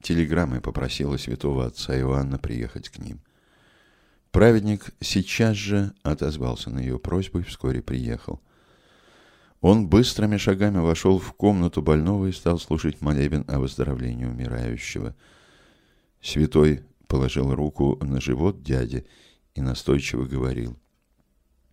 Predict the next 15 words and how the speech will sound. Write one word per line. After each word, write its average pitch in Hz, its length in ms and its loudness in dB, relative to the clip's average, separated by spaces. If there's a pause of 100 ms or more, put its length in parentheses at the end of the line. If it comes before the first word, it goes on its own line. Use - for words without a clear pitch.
(240)
«Господи, 73 680 -2 (760)
Ты 101 180 2
сотворил 85 540 0
его 80 240 0
отцом 73 340 -4
шестерых 69 580 -4
детей, 64 460 -4 (580)
так - 240 -2 (120)
исцелишь 71 800 -4
его 50 380 -10 (480)
теперь». - 580 -10 (3250)
Мама 135 380 6
мне 127 220 2
говорила, 117 580 4
что 73 340 0